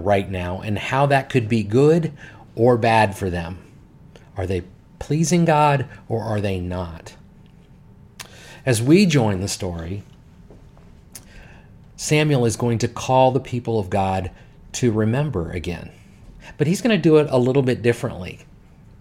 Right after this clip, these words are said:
and, and we'll get there. But, but that word remember i-, is something that Samuel uses nine times in, in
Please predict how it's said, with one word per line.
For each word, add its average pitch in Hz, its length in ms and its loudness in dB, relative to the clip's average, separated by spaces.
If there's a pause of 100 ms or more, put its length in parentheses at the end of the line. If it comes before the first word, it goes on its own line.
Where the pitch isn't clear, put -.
(240)
and, 120 180 -4
and 127 200 0
we'll 135 100 4
get 139 300 4
there. 80 280 -6 (300)
But, 139 300 2
but 147 120 2
that 160 200 4
word 190 300 6
remember 143 720 4
i-, - 40 -14
is 120 380 -4
something 196 340 0
that - 300 -4
Samuel 147 460 2
uses 117 440 0
nine 123 360 2
times 127 480 -2
in, 98 260 -4
in 101 460 -8